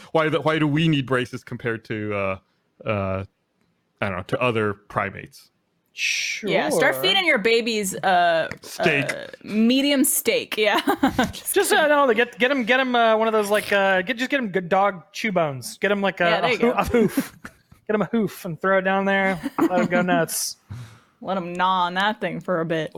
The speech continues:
Speaker 1: When I was a little kid, I remember for a while, for a long while, I was a vegetarian because, uh, like, any meat, I thought meat took forever to chew. I fucking hated it. And, like, <laughs> when you're, like, a little kid, like,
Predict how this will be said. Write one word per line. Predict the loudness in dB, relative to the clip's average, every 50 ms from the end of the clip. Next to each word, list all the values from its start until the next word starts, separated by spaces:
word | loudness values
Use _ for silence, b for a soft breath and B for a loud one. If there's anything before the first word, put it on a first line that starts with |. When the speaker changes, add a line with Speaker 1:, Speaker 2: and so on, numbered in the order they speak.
| -4
Speaker 1:
When | -2 -2 0 2
I | 0
was | 0 0 -2 -2
a | 0 0 0
little | 0 -2 -4 -4
kid, | -4 -4 -2 -2 0
I | 0
remember | -2 -2 -4 -4 -4 -4 -6
for | -6 -4 -4 -4 -4 -4 -4
a | -4
while, | -2 0 0 0 0 0 -2 -4
for | -2 0 0
a | 0
long | 2 2 2 2 2 0
while, | 0 0 0 0 0 -2 -2 -4 -4 -4
I | -2 -2
was | -2 -2 -2 -2 -2 -2
a | -2 0 0 -2
vegetarian | -2 -2 -4 -4 -6 -6 -2 -2 -2 0 0 -2 -2 -4 -6 -6
because, | -8 -6 -2 -2 0 0 -2 -4 -8 _ b b b b b b _ -2
uh, | -2 0 0 0 0
like, | -2 -2 -2 -2 0
any | 2 2 4 4 4
meat, | 2 2 2 2 0 0 -2
I | -4 -2
thought | 0 0 -2 0 0
meat | 0 0 0 -2 -4 -10 -14 -6
took | -2 -2 -2 -2 -4 -10 _
forever | -4 -4 -4 -4 -8 _ _ -4 -2 -2 -2 -2 -2 -4
to | -4 -6
chew. | -10 -12 -10 -8 -8 -8 -8
I | -10 -10
fucking | -12 -14 -14 -6 -4 -4 -2 -2 -4 -6 -6
hated | -6 -4 -4 -4 -2 -2 -2 -4
it. | -6 -6 -12 -14 _ b b b b b b -4
And, | -2 0 0 0 0
like, | -2 -4 -4 -6 -4 -2
<laughs> | 0 2
when | 2 2
you're, | 2 2 2
like, | 2 2
a | 2
little | 2 0 0
kid, | 0 0 0 0 2
like, | 0 -2 -2